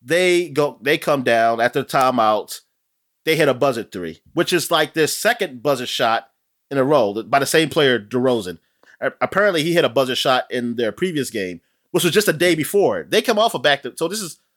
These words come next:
a back-to-back game. Wizards should really took advantage of this because, like, they should be tired. And after playing a tough game too, did they come back one tough game? I mean, Bulls are doing great this year.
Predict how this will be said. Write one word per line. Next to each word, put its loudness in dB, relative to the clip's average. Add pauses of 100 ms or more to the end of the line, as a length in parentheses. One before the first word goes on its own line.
(180)
a -6
back-to-back 0
game. 0 (760)
Wizards 2
should 2
really 0 (140)
took 0
advantage 2
of -6
this -4 (180)
because, -6
like, -4
they 2
should 0
be -8
tired. -2 (380)
And -4
after 0
playing 0
a 0
tough -2
game 0
too, -4 (440)
did -4
they 2
come -2
back 0
one 0
tough -2
game? 0
I -20 (320)
mean, 2
Bulls 2
are 2
doing 0
great 0
this -10
year. -14